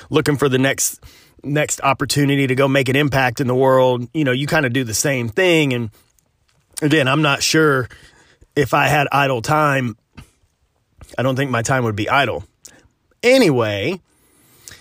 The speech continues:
one of the answers <laughs> that, that I tend to give when people are like, "Well, how do you do it all?" You know, "I don't know, just do it." And,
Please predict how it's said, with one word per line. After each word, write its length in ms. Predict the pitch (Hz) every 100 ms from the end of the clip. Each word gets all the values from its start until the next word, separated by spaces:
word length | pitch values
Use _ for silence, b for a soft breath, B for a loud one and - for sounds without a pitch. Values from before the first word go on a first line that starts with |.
| B _
one 260 | 156 156 269
of 80 | 190
the 240 | 160 160
answers 380 | 175 - 156 104
<laughs> 20 |
that, 320 | 156 131 160 - b b b
that 140 | - 156
I 100 | 147
tend 280 | - 160 139
to 60 |
give 280 | 131 220 185
when 140 | 139
people 240 | 123 139 123
are 60 |
like, 140 | 120 110
"Well, 240 | 107 98
how 220 | 87 98
do 60 | 147
you 100 | 113
do 300 | 87 101 185
it 60 | 113
all?" 260 | 92 95
You 120 | 95
know, 160 | 92 92 -
"I 80 |
don't 140 | 113 147
know, 160 | 107
just 380 | 113 87 - 90
do 260 | - 135 107
it." 180 | 50 - _ b b b b b b b _ _
And, 340 | 160 147 127